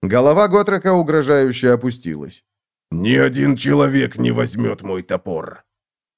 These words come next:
«Готрек», тихо произнёс Феликс. Капитан усмехнулся. «Сопротивление только усложнит тебе задачу, гном». Он указал своим людям на Готрека.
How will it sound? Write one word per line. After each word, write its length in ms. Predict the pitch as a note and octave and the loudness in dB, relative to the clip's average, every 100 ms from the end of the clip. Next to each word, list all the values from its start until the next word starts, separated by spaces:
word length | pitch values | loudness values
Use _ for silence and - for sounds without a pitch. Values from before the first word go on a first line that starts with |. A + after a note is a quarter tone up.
| _ - | _ -10
«Готрек», 680 | F#2+ A#2 A#2 G2 F#2 - _ _ | -2 0 0 -4 -12 -20 _ _
тихо 300 | - A#2 G#2 | -2 0 -2
произнёс 460 | G#2+ G2+ F#2+ F#2+ - | -2 -4 -4 -6 -4
Феликс. 520 | B2+ E2+ D2 - _ _ _ _ - | -2 -4 -6 -20 _ _ _ _ -4
Капитан 460 | D3 D#3 F#3+ F#3 F3 | -2 0 0 0 0
усмехнулся. 840 | E3+ - D3+ B2+ A2+ D2 - D2+ - _ _ _ _ | -4 -2 -2 -2 -4 -6 -12 -20 -20 _ _ _ _
«Сопротивление 840 | - F3+ F#3 E3 D3 E3 E3+ D#3+ | 0 2 2 0 0 0 2 0
только 300 | E3 E3 D#3 | 2 0 0
усложнит 580 | D#3+ C3+ E3+ C#3 A#3 E3 | -2 0 0 2 -2 -2
тебе 200 | C#3 B2+ | -2 -2
задачу, 400 | A#2 A2+ F#2+ G#2+ | 0 -2 -2 -6
гном». 460 | G2 G2 E2 D2 - _ _ _ _ _ - | -6 -6 -8 -12 -20 _ _ _ _ _ 0
Он 200 | A2+ D3+ | 4 4
указал 420 | D#3+ E3+ F#3+ G3 | 2 2 2 0
своим 320 | F3 F3 E3 | 0 0 2
людям 300 | E3 D#3 D#3 | 2 2 0
на 100 | D3+ | 0
Готрека. 500 | B2+ G2 F#2 C2+ E2+ | 0 -2 -4 -14 -18